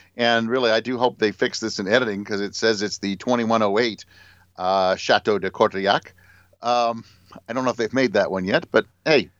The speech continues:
maybe. Um, uh, this was a, a Merlot, uh,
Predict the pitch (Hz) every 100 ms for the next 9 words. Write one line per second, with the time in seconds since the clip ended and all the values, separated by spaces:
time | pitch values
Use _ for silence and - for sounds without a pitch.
0 | - 120 98 147 _ - - - _ 131
1 | 139 139 135 135 139 - _ _ _ -
2 | 143 107 160 190 190 165 147 143 127 123
3 | 120 117 117 120 117 131 135 131 123 101
4 | _ _ - 113 110 110 107